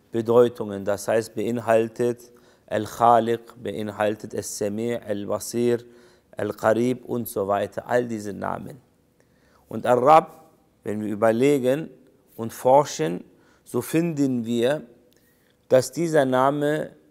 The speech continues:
im Hadith, in den Aussagen des Propheten a.s.w.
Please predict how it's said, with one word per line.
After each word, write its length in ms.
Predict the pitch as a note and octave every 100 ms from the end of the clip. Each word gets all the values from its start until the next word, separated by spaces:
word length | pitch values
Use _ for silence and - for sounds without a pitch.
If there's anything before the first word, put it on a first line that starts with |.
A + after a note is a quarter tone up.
| _
im 220 | B2 A2+ -
Hadith, 480 | A#2+ A#2+ D3 C3+ G2+
in 240 | A2 A2+
den 320 | A2 A2 A2
Aussagen 580 | - C3 C#3 - A#2+ A#2+
des 160 | A#2 -
Propheten 580 | - A#2 C#3 C#3 -
a.s.w. 1400 | A#2 A2 A2+ G#2+ A2+ G#2+ A#2+ A#2 A2+ - G#2+ G#2+ B2+ D3